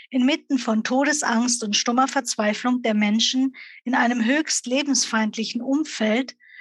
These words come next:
hat Stein einen poli-, einen inneren Frieden erlebt und ausgestrahlt, der alle Vernunft übersteigt, wie es im Neuen Testament im Philipperbrief heißt. Christus schenkt einen Frieden, der alle Vernunft übersteigt.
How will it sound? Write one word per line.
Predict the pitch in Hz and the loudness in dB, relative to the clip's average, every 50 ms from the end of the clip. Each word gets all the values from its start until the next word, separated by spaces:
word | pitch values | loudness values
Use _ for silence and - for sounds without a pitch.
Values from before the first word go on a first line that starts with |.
| - - - - | -20 -20 -8 -4
hat | - 285 294 - | -2 -2 0 -2
Stein | - - - 226 226 233 240 247 | -2 0 2 2 2 2 0 0
einen | 240 233 220 226 233 | 0 0 0 0 0
poli-, | 240 - 269 247 233 240 - - - | 0 0 -2 -2 -2 -4 -8 -10 -6
einen | - 262 247 254 | -2 0 0 0
inneren | 262 285 294 294 302 262 254 240 | 2 2 2 2 2 2 0 -2
Frieden | 233 - - 240 226 220 233 | -2 -4 -6 -4 -4 -4 -4
erlebt | 233 226 220 220 233 247 240 - 262 | -2 -2 -2 -2 -2 -4 -4 -4 -6
und | 247 247 | -4 -2
ausgestrahlt, | - 220 240 247 - - 277 - - - 226 220 226 233 254 294 302 - _ _ - - - - _ _ - | -2 -2 -2 -2 -2 -2 -2 -2 -2 -2 -2 -2 0 0 0 -2 -4 -8 _ _ -20 -20 -20 -20 _ _ -8
der | 226 220 - - | -6 -6 -4 -2
alle | - - 254 277 302 | 0 2 2 2 2
Vernunft | 302 302 - 262 233 226 214 220 240 254 247 - - 247 | 0 0 0 0 2 2 2 2 2 0 -2 -4 -8 -8
übersteigt, | 240 240 233 233 - - - - 214 214 208 208 202 190 - - - - - - _ _ _ - | -6 -4 -2 0 -2 -2 -2 0 0 0 0 -2 -4 -6 -10 -12 -12 -14 -14 -14 _ _ _ -8
wie | 214 220 | -4 -2
es | 208 208 - | -2 -2 -2
im | 214 | 0
Neuen | 208 208 214 220 240 240 | 0 0 2 0 0 0
Testament | 240 247 240 - - 240 226 214 208 214 247 320 339 - - - - - - - | -2 -4 -4 -2 -2 0 0 0 0 0 0 -2 -4 -8 -14 -20 -20 -20 -20 -8
im | - 254 262 247 | -4 -2 -2 0
Philipperbrief | - 294 262 247 233 240 214 202 208 208 202 196 196 - - | 0 0 0 0 0 0 -2 -4 -4 -4 -6 -6 -6 -6 -6
heißt. | 208 202 196 190 190 - - - - - _ _ _ _ _ _ _ _ _ _ _ _ _ _ _ _ _ _ - | -6 -6 -6 -4 -4 -6 -6 -6 -10 -14 _ _ _ _ _ _ _ _ _ _ _ _ _ _ _ _ _ _ -6
Christus | - 240 269 262 - - - 349 339 - | -2 -2 0 0 -2 -2 -2 0 0 2
schenkt | - - 269 254 247 | 2 2 0 0 0
einen | - 233 214 214 214 214 | 0 0 0 2 0 0
Frieden, | 208 - - 233 226 233 254 233 254 262 277 269 - _ _ _ _ _ _ - | -2 -2 -4 -4 -2 -2 -2 -2 -2 -2 -2 -4 -6 _ _ _ _ _ _ -10
der | 247 247 - | -8 -4 -2
alle | - 208 226 | -2 -2 -2
Vernunft | 220 - 254 233 226 220 214 202 - - - | -2 -2 0 0 2 2 0 -2 -6 -10 -10
übersteigt. | 220 196 202 190 - - - 208 190 185 185 185 180 - - - - | -8 -6 -4 -2 -2 -2 -2 -4 -8 -8 -10 -14 -16 -16 -18 -18 -18